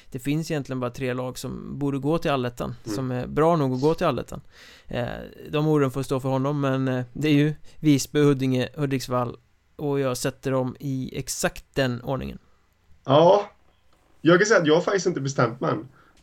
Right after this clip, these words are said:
Speaker 2: för, eh, plats ett och nummer två.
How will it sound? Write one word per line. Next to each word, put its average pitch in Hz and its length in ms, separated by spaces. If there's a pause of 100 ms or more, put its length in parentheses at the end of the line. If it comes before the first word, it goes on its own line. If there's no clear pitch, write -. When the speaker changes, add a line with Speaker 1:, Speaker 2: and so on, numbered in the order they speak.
Speaker 2:
för, 123 500
eh, 110 760
plats 123 280
ett 117 260
och 107 60
nummer 107 180
två. 110 280